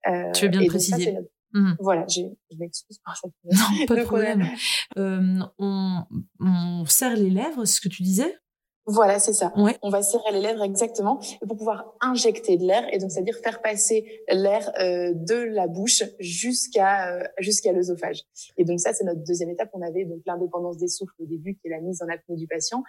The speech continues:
Speaker 1: Euh, et notre deuxième étape, c'est donc l'injection, faire rentrer l'air dans l'œsophage.
Speaker 2: Mhm,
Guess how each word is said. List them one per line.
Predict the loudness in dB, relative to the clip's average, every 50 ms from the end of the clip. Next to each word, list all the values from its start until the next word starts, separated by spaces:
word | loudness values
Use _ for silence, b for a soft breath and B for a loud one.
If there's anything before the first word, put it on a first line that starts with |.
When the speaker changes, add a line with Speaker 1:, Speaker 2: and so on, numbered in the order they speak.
| B B B B _ 0 2
Speaker 1:
Euh, | 2 2 2 2
et | 0
notre | 0 0 0
deuxième | -2 -2 -2 -4
étape, | -4 -4 -6 -8
c'est | -8 -10
donc | -10 -12 -12 _ _ _
l'injection, | 0 0 2 2 0 0 -2 -2 -2 -4 -4 -8
faire | -6 -6 -6 -6 -4
rentrer | -6 -6 -8 -8 -10 -8 -6
l'air | -6 -6 -6
dans | -8 -8 -8
l'œsophage. | -8 -8 -8 -10 -12 _ 2 6
Speaker 2:
Mhm, | 8 8 8 8 6 2